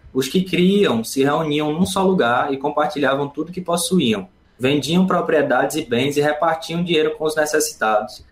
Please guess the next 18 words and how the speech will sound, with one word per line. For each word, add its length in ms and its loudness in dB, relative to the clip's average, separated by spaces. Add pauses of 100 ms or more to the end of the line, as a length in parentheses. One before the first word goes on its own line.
Adoravam 640 0
juntos 400 -6
no 100 -2
templo 400 -2
diariamente. 760 2 (200)
Reuniam-se 600 2
nos 200 2
lares 340 2
para 220 0
comer 400 2
e 120 -4
partiam 460 -2
pão 320 -2
com 140 -6
grande 260 0
alegria 460 2
e 20 2
generosidade, 800 0